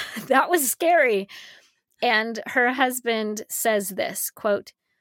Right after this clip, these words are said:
"You were not so very far, my dear. I was watching you," he told her. End quote.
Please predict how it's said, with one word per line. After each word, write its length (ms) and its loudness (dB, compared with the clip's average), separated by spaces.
"You 160 4
were 120 4
not 280 0
so 200 2
very 320 2
far, 440 -4
my 200 -4
dear. 480 -4
I 160 2
was 220 2
watching 460 -6
you," 240 -18
he 140 -6
told 260 -4
her. 220 -10
End 220 -2
quote. 320 -4